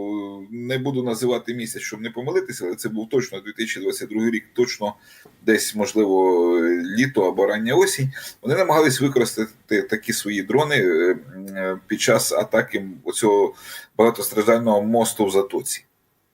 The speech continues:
От, тобто вони, вони мають, мають такі, е, дрони, і те, що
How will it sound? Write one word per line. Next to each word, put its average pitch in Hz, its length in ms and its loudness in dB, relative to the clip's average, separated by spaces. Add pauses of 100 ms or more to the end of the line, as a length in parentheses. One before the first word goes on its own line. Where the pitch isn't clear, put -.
От, - 80 -20 (120)
тобто - 260 -8
вони, 139 380 2 (320)
вони 139 240 4
мають, 156 720 2
мають 123 420 0
такі, 90 440 -4 (320)
е, 87 640 -2
дрони, 110 560 0
і 117 340 4 (380)
те, 147 200 6
що 127 720 4